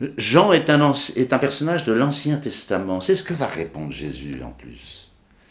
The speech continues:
C'est le dernier personnage et le plus prestigieux de l'Ancien Testament. Mais Jean est de l'Ancien Testament. C'est tout.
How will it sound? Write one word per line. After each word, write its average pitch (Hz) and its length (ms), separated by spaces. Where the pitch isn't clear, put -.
C'est 123 140
le 120 140
dernier 147 540
personnage 107 680
et 196 120
le 185 240
plus 208 240
prestigieux 104 840
de 92 140
l'Ancien 85 340
Testament. - 400
Mais 151 180
Jean 165 280
est 139 100
de 107 140
l'Ancien 143 500
Testament. - 760
C'est - 100
tout. 208 260